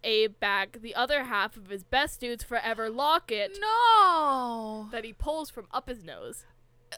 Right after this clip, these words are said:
Speaker 2: Okay.
Speaker 1: It is a chonky locket
Speaker 2: I don't want it back.
Speaker 1: up his nose.
Speaker 2: That's racist.
Speaker 1: It is racist. Woo.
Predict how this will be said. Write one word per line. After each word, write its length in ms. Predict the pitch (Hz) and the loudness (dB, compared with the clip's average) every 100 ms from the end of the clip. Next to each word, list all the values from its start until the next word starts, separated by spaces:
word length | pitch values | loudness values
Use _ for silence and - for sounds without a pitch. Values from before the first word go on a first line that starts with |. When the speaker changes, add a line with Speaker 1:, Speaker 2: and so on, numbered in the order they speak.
| - _ - | -18 _ 0
Speaker 2:
Okay. 760 | 277 311 - 180 156 151 156 - - _ | 0 0 -8 -10 -10 -12 -16 -20 -20 _
Speaker 1:
It 120 | 254 | 2
is 180 | 240 220 | 2 -2
a 220 | 214 208 202 | -8 -10 -10
chonky 640 | - 285 302 359 339 349 | -12 -2 -2 -2 -4 -4
locket 600 | 285 311 339 - 180 - - | -4 -4 -4 -6 -10 -8 -2
Speaker 2:
I 100 | 202 | -2
don't 300 | 185 185 175 | -2 -6 -6
want 120 | 165 | -12
it 120 | - | -12
back. 120 | 220 233 | -4 -2
Speaker 1:
up 200 | 294 - | -2 -6
his 300 | - 269 226 | -8 -8 -10
nose. 240 | 170 - | -14 -8
Speaker 2:
That's 240 | 415 370 175 | -6 -6 -6
racist. 840 | 139 127 - 123 143 - - - _ | -10 -10 -12 -14 -14 -16 -20 -20 _
Speaker 1:
It 180 | 254 240 | 2 4
is 260 | 285 370 233 | 4 0 -2
racist. 720 | 240 220 - 214 202 - - _ _ - | -2 -2 -2 -4 -4 -8 -20 _ _ -16
Woo. 720 | 180 240 262 233 214 202 | -4 0 2 2 0 -2